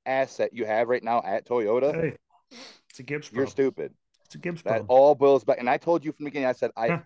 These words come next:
Speaker 1: have a gut feeling, and I hope it's wrong, but something
Speaker 2: Hey.
Speaker 1: tells me Gibbs is running some interference." And
Speaker 2: I
Speaker 1: sure
Speaker 2: said
Speaker 1: as shit.
Speaker 2: I said I had a, and all I told you was what,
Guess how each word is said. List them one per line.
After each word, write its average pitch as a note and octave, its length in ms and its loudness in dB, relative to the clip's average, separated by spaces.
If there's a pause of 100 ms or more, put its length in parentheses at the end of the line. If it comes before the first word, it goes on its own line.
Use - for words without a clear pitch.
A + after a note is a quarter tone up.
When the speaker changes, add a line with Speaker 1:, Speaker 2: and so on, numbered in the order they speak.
(100)
Speaker 1:
have C3 140 2
a A2 80 0
gut C#3+ 340 2
feeling, F3 380 -2
and A#2+ 80 -2
I A2+ 100 0
hope C3 240 0
it's C3 180 -4
wrong, C3+ 240 -2
but G#2+ 120 -12 (240)
something - 260 -4
Speaker 2:
Hey. C#3 80 0
Speaker 1:
tells C3 140 2
me A#2+ 80 -8
Gibbs A2 260 -6
is G2+ 100 -12
running A2 220 -2
some G#2 140 -8
interference." F#2+ 580 -8
And B2+ 80 -4
Speaker 2:
I B2+ 80 -4
Speaker 1:
sure C3 300 4
Speaker 2:
said - 20 2
Speaker 1:
as A#2+ 60 -12
shit. C#3 320 0 (340)
Speaker 2:
I A#2+ 120 -8
said B2 220 -10
I A#2 100 -6
had A#2 200 -6
a, G#2 220 -10 (1160)
and C3+ 140 -10
all A#2 200 -4
I A#2 100 -6
told G#2+ 300 -12
you G#2 80 -14
was G2+ 280 -12
what, G#2+ 200 -14